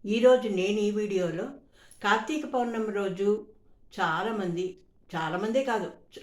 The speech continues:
అందరూ మూడు వందల అరవై ఐదు ఒత్తులు వెలిగిస్తారు. అలాగే ఉసిరి దీపాన్ని కూడా పెడతారు. ఉసిరికాయ మీద నెయ్యి, నేతితో దీపం తడిపి పెడతారు. బొడ్డు దీపం అంటే ప-,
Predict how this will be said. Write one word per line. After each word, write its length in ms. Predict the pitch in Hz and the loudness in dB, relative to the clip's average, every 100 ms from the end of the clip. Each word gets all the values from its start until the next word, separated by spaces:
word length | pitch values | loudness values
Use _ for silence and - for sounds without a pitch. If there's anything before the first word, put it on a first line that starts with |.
| - | -8
అందరూ 480 | 156 175 233 240 - | -4 2 2 2 0
మూడు 260 | 180 220 269 | 0 2 4
వందల 280 | 262 233 220 | 2 0 0
అరవై 240 | 202 196 | 0 -2
ఐదు 180 | 185 180 | -2 -2
ఒత్తులు 280 | 175 196 220 | -4 -4 -2
వెలిగిస్తారు. 600 | 175 160 160 - 160 - - - - | -4 -4 -8 -8 -8 -10 -16 -20 -10
అలాగే 540 | 165 160 156 254 311 - - - | -6 -4 0 0 0 -10 -14 -4
ఉసిరి 280 | 220 311 302 | 0 2 2
దీపాన్ని 420 | 247 214 180 175 | 0 0 -2 -2
కూడా 200 | 175 214 | -4 -6
పెడతారు. 400 | 190 156 165 165 | -6 -8 -8 -8
ఉసిరికాయ 520 | 160 214 202 185 170 | -6 -2 -2 0 -2
మీద 240 | 170 160 269 311 - - - - _ _ _ - | -4 -4 -4 -6 -12 -20 -20 -20 _ _ _ -8
నెయ్యి, 440 | 190 202 202 - - - 196 | 0 2 2 -2 -8 -16 -2
నేతితో 460 | 202 208 202 208 | 0 0 0 -2
దీపం 400 | 175 180 190 180 | 0 -2 -2 -2
తడిపి 320 | 170 160 160 | -2 -4 -6
పెడతారు. 640 | 277 170 156 156 143 - 156 | -8 -8 -6 -8 -8 -10 -2
బొడ్డు 240 | 175 175 | 0 0
దీపం 320 | 175 175 170 | 2 0 0
అంటే 240 | 160 165 254 | -2 0 0
ప-, 480 | 220 180 156 147 | 0 -2 -4 -8